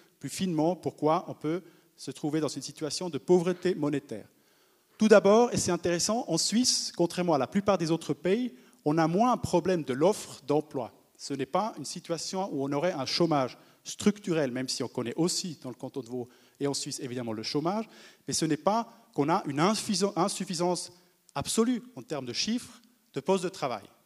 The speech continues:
Donc, pendant la crise actuelle, depuis deux mille huit, le nombre absolu de postes de travail en Suisse n'a cessé d'augmenter d'année après année. On a, a cessé de créer de nouveaux postes de travail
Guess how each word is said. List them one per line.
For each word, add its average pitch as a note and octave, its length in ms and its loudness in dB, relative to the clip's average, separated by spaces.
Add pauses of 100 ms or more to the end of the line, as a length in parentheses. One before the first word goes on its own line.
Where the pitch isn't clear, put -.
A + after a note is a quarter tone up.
Donc, B2 120 -10
pendant E3+ 260 4
la F3 120 6
crise F#3 260 -2
actuelle, F3 560 2
depuis D3 260 -6
deux D#3+ 120 2
mille D#3 200 -2
huit, G#3 300 -2 (240)
le D3 120 2
nombre F3 420 2
absolu F#3+ 480 -2
de - 80 -8
postes E3 240 -2
de D3+ 60 -6
travail C#3+ 340 -4
en C3 60 -8
Suisse B3+ 420 -6 (260)
n'a D3 120 0
cessé G3+ 440 -2
d'augmenter F3 480 0
d'année F3 220 0
après E3 240 -2
année. C3+ 240 -4 (640)
On B2+ 80 -8
a, A#2+ 80 -2 (420)
a C3 60 -6
cessé F3+ 320 -2
de D3 80 -4
créer F#3+ 640 -4 (320)
de C#3+ 80 -4
nouveaux F3+ 220 2
postes G3 220 0
de E3 60 -2
travail D#3 500 -2